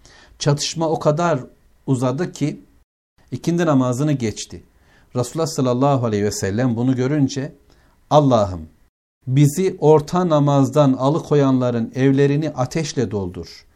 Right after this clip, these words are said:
kabirlerini ateşle doldur." gibi cümleler söyledi Resulullah sallallahu aleyhi ve sellem, diyor Abdullah İbni Abbas. Bu gibi veya buna benzer cümleler söyledi. Buradan anlıyoruz ki orta namaz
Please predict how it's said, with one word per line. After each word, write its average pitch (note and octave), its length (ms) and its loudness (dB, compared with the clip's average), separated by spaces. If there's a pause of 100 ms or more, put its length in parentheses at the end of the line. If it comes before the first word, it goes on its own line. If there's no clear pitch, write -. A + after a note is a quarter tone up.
(400)
kabirlerini D3 580 2
ateşle C#3 560 0
doldur." A2+ 580 -2 (1080)
gibi C#3+ 240 0
cümleler C3 440 2
söyledi G2+ 380 -2
Resulullah G#2 300 -2
sallallahu G2+ 520 -2
aleyhi A#2 180 0
ve A#2 60 0
sellem, C#3+ 400 -2 (500)
diyor C3 360 -2 (280)
Abdullah A2+ 320 2
İbni A2 200 0
Abbas. E2+ 360 -4 (180)
Bu C#3 160 4
gibi B2+ 300 -2
veya A#2+ 240 2
buna A#2+ 220 2
benzer G#2+ 360 0
cümleler G#2 440 0
söyledi. E2+ 500 -8 (840)
Buradan D3+ 300 4
anlıyoruz C#3+ 500 4
ki C3+ 140 -6
orta B2+ 340 0
namaz C3 520 -2